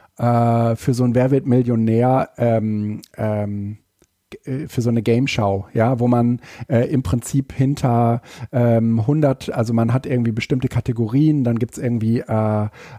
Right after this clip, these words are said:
hundert, zweihundert, dreihundert, vierhundert und, äh, fünfhundert Punkte und dahinter kann man jetzt, äh, Fragen setzen, die man dann letztendlich in das Gu-, Google Spreadsheet haut, ähm, und, ähm, man hat dann im Prinzip dieses Frontend auf Flippity,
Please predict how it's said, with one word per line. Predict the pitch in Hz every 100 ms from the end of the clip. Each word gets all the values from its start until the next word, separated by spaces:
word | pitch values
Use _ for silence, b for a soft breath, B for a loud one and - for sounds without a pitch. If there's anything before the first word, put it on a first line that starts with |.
| -
hundert, | 113 107 143 151 135 -
zweihundert, | 123 131 135 127 123 -
dreihundert, | 113 110 117 127 120 -
vierhundert | 131 127 120
und, | - 107 -
äh, | -
fünfhundert | 113 185 - 175 160
Punkte | - 147 156 160 143 151 B 160
und | 139 127
dahinter | 123 123 143 139
kann | 135
man | 123
jetzt, | 117 - -
äh, | 123
Fragen | 113 - 98 120 139
setzen, | 120 123 -
die | 120
man | 117 113
dann | 110 110 123
letztendlich | 143 117 - 143 127 143
in |
das | 117 -
Gu-, | - 127 -
Google | 123 127 113
Spreadsheet | - 139 151 170 156
haut, | 131 135 147 B B B -
ähm, | 127 131 143 -
und, | 135 135 131 -
ähm, | 127 123 123 131 -
man | 120 120
hat | 135
dann | 135
im | 123
Prinzip | - 120 143 -
dieses | 117 117
Frontend | - 127 160 175 139 123
auf | 113
Flippity, | - 151 165 143 151 147